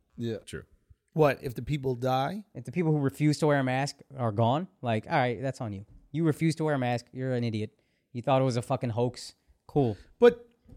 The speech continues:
Speaker 4: And it's an election cycle coming up, <laughs> you know what I mean?
Speaker 3: <laughs> they don't care, though, if they die, right? Like, their whole thing is,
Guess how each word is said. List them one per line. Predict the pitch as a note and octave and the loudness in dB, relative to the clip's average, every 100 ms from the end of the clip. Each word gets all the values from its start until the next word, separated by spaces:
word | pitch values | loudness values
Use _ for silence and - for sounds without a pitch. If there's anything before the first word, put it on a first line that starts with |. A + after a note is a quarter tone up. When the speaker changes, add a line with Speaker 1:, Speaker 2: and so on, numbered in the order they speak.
| - | -4
Speaker 4:
And | C#4+ | 0
it's | D4+ | 2
an | C4 | 4
election | A#3+ B3 A3 | 6 6 4
cycle | F#3+ D#3 C#3 | 4 4 4
coming | D#3 C#3 | 2 4
up, | C#3 - | 2 0
<laughs> | |
you | - | 2
know | G#3+ A3 | 4 6
what | |
I | |
mean? | A3 A#3+ - G#3 F#3 F3+ | 6 4 4 0 0 -4
Speaker 3:
<laughs> | - | 0
they | G#3+ D#4+ | 4 6
don't | D4+ - | 6 4
care, | C#4 D#4 E4+ D4+ | 0 2 4 6
though, | G#3 D3+ | 6 6
if | C3 | 4
they | C#3 | 2
die, | B2+ A#2+ A2+ A2+ | 2 0 -2 -2
right? | A#2+ F#3 G#3 | 0 2 2
Like, | D#3+ D#3 - _ _ _ - | 0 0 -4 _ _ _ -8
their | C3+ A3+ | 0 4
whole | A3+ A3 | 6 6
thing | A3 G#3 | 6 4
is, | E3+ | 2